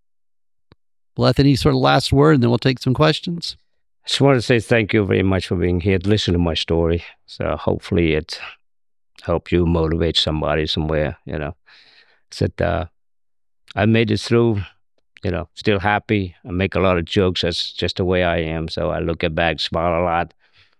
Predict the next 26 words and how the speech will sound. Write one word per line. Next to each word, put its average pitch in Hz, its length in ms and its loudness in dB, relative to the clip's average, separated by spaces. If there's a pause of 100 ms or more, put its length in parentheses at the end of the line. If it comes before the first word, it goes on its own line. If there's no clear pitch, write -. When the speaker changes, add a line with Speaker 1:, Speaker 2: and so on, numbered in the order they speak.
(200)
Speaker 2:
People's 92 420 -2
always 92 300 2
thinking 90 320 2
life 90 300 0
is - 180 -4
tough, - 260 -4 (100)
what - 180 -6
you 85 60 -6
make 85 240 -2
of 95 140 -4
it, 101 180 -6 (160)
you 98 140 -8
know. 87 160 -12 (100)
Not 92 280 -8
having 104 340 0
a 98 100 0 (720)
Starbucks 120 560 0
in 104 60 -2
the 104 60 0
morning 104 320 0
is 92 160 -8
not 95 180 -6
all 92 200 -10
that 87 240 -10
bad, 71 280 -12
so. 76 320 -14